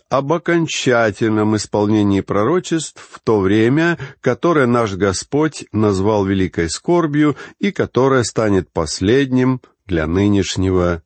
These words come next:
мироустройства. Читаем дальше, послушайте стихи с восемнадцатого по двадцать третий.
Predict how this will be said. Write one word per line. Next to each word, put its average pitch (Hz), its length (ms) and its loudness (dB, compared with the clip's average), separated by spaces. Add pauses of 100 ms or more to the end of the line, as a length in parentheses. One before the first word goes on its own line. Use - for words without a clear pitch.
мироустройства. 90 1000 -2 (1300)
Читаем 123 440 2
дальше, 185 560 2
послушайте 123 840 0
стихи 120 420 -2
с - 100 -4
восемнадцатого 131 960 0
по 127 240 0
двадцать 104 540 0
третий. 90 560 -2